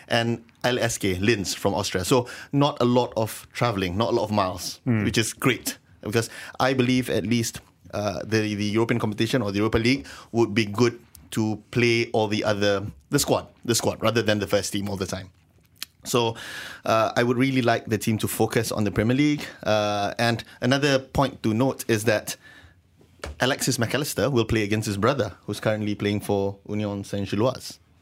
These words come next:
Speaker 1: So
Speaker 2: Oh.
Speaker 1: that's, that's nice to see.
Speaker 2: Wow.
Speaker 1: Um, yeah, but back to the game. Liverpool against, um, Villa. Liverpool really has did,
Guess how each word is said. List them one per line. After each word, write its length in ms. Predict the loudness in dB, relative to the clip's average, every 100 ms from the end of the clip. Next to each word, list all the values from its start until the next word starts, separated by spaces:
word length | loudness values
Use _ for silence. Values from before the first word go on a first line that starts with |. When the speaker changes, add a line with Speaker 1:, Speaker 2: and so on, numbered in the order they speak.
| _
Speaker 1:
So 220 | -4 0
Speaker 2:
Oh. 60 | 0
Speaker 1:
that's, 300 | -2 -6 -10
that's 260 | -8 -6 -2
nice 220 | -2 -4
to 60 |
see. 200 | -8 -10 -14 -4
Speaker 2:
Wow. 300 | 0 0 -2 -6 -10 -12 -6 2
Speaker 1:
Um, 240 | 2 2
yeah, 300 | 2 0 0 0
but 140 | 2
back 140 | 2
to 80 | 4
the 80 | 4
game. 260 | 4 0 -6 -2
Liverpool 380 | 0 2 2 2
against, 400 | 2 2 0 2
um, 420 | 2 2 0 -6 _ _ _ _ -10
Villa. 520 | -2 2 4 2 -4 -14 -18 -2
Liverpool 580 | 0 2 4 6 4 0 0
really 420 | 2 4 4 2
has 360 | 2 0 0 -2
did, 280 | 0 -2